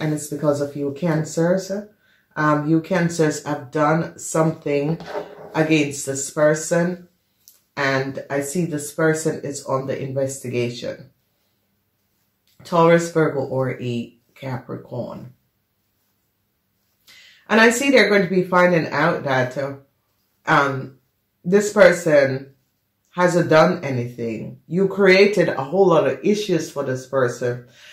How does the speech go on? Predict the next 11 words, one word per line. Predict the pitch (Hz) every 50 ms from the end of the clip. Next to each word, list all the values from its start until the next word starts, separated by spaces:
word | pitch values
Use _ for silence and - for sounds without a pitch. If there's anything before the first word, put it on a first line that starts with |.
| - _ _
You | 175 196 202 190
have | 180 180 180 190 202 196 - -
created | - 185 165 160 160 - 165 151
a | 151 143
whole | 147 156 156 156 151
lot | 147 135 135
of | 135 -
issues | 139 139 135 - - 139 135 135 -
for | - 135
this | 131 135 131 -
person, | - 139 131 123 123 - - 135 127 123 123